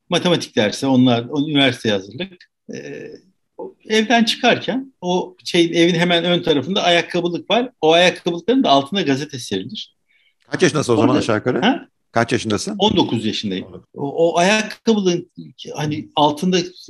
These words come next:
Speaker 1: gazetenin de böyle ucu görünüyor. Baktım böyle bir zeka sorusuna benzeyen şeyler var. O zaman zeka soruları kaynak çok kısıtlı. Yani, yani bu oyun, bu tarz şeylere meraklı birisinin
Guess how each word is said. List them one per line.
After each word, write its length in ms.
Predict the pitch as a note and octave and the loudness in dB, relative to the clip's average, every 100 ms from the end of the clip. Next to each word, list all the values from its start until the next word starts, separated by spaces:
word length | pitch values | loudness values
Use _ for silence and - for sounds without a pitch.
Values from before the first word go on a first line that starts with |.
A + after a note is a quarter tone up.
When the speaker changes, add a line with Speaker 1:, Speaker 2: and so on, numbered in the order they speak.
| D3+ - _ | -16 -18 _
Speaker 1:
gazetenin 460 | D3 C#3+ D3 G#3+ A3 | -2 -2 -4 0 2
de 100 | D3 | 4
böyle 140 | D3+ | 2
ucu 240 | E3+ D#3+ F#3+ | 2 0 2
görünüyor. 500 | D3+ A2+ C3+ G#3+ F3 | 2 4 0 -2 -4
Baktım 500 | F3 - C#4 D4+ C4 | -6 -4 -4 -2 -2
böyle 280 | A#3+ A#3+ | -2 -4
bir 60 | G#3 | 0
zeka 340 | G#3 G3 A3+ | 0 2 2
sorusuna 500 | A3+ G#3+ F#3 G3 G#3 | 2 2 0 0 0
benzeyen 380 | F3 D3 C#3 C4 | 2 2 2 2
şeyler 280 | C4 C4 A#3+ | 2 0 0
var. 120 | B2+ | -2
O 80 | D3 | -2
zaman 240 | F#3 B3 | 0 0
zeka 340 | G3 A#3+ - B3 | -2 -4 -2 -4
soruları 440 | - D3+ F3 B3 | -2 -6 -4 -6
kaynak 460 | - D#3 E3 F#3 - _ | -2 0 2 -2 -4 _
çok 280 | - G#3 G3+ | -6 -4 -4
kısıtlı. 400 | D#3 A#2+ A2 - | -8 -10 -10 -2
Yani, 360 | A2 C3 C#3 C#3 - - - - - | 2 4 2 -2 -14 -20 -20 -20 -4
yani 120 | B2 | 0
bu 140 | D3 G3+ | 4 4
oyun, 400 | G3 G3 F#3 D3 | 4 0 -2 -6
bu 100 | E3+ | -2
tarz 220 | G3+ G3 | 0 2
şeylere 300 | F#3+ F3+ E3+ | 0 2 2
meraklı 460 | E3 F3+ F#3 - F3+ | 4 2 2 -2 -2
birisinin 600 | C#3 B2 - F#3+ B3 | -2 -2 -4 -4 -4